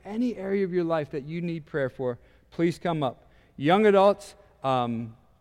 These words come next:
not sure of the weather, so if it's not raining, go outside. If it is raining, enjoy lunch on us in the lobby. Let's pray.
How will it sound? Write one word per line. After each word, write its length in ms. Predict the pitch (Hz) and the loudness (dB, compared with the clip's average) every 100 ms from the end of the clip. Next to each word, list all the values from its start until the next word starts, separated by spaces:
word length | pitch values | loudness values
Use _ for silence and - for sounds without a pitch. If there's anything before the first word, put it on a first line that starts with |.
| _ | _
not 200 | 143 160 | -6 -6
sure 140 | - 185 | -2 -2
of 80 | 165 | 0
the 100 | 165 | 2
weather, 340 | 170 170 180 | 2 2 -2
so 380 | - 165 143 131 127 _ _ - | -2 0 0 -2 -8 _ _ -14
if 100 | 127 | -12
it's 160 | 131 | -6
not 200 | 165 175 | -2 -2
raining, 440 | 175 180 180 175 151 _ _ _ _ _ - | -2 -2 -2 -4 -8 _ _ _ _ _ 2
go 80 | 143 | 2
outside. 420 | 143 143 165 160 | 2 2 4 4
If 80 | 147 | 2
it 100 | 143 | -2
is 180 | 160 | -2
raining, 440 | 156 160 160 156 151 - | -2 -2 -2 -4 -8 -8
enjoy 340 | 139 143 143 | -4 0 2
lunch 260 | 143 143 160 | 2 -2 -2
on 120 | 139 | -2
us 260 | 131 127 - 139 | -4 -6 -12 -6
in 260 | 139 139 - | -4 -4 -6
the 80 | 135 | -6
lobby. 340 | 131 127 123 | -2 -2 -2
Let's 260 | 123 143 - | -2 -4 -6
pray. 320 | - 123 107 | -10 -10 -10